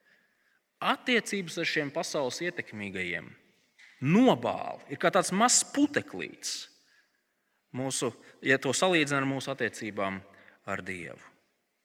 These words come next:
Jāņa lasītājiem bija jādzird, jo viņiem, viņiem līdzās bija cilvēki, kas teica: "Nāc ar mums,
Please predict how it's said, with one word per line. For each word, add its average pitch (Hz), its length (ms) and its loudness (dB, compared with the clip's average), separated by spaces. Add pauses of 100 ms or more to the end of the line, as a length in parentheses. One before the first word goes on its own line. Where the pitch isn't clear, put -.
(1300)
Jāņa 233 400 10
lasītājiem 180 840 6 (320)
bija 175 180 6
jādzird, 160 840 4 (500)
jo 180 160 4
viņiem, 220 380 4 (260)
viņiem 220 320 2
līdzās 226 400 4
bija 196 220 0
cilvēki, 233 580 6
kas 208 320 4
teica: 226 360 2 (360)
"Nāc 208 320 -4
ar 196 100 -4
mums, 190 540 -6